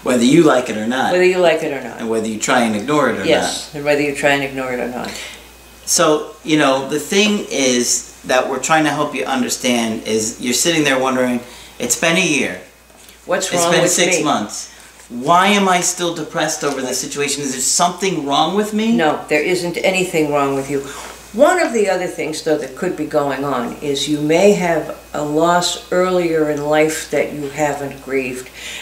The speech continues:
Speaker 2: and it's sort of like two, two storm systems getting together, you know, to form a superstorm.
Speaker 1: Mm-hmm.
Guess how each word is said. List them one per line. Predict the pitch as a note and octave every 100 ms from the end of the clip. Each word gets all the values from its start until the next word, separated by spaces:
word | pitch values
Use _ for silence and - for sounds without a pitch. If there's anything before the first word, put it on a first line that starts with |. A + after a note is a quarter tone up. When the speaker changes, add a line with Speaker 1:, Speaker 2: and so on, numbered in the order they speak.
| -
Speaker 2:
and | C#3+ D3+
it's | -
sort | - F#3+ F#3
of | F3
like | D#3+ D#3 D3+ - -
two, | - F3+ E3+ D#3+ -
two | G#3 G3+
storm | - F#3 F#3+
systems | E3+ D#3 D3+ D3+ C#3
getting | - C#3 B2+ B2
together, | A#2+ C3+ A#2 A2+ - - -
you | C3+
know, | C#3+
to | D#3
form | D3+ E3 D#3
a |
superstorm. | C#3+ - F3+ D3+ C3+ - B2 A#2 B2 A#2
Speaker 1:
Mm-hmm. | A#2+ B2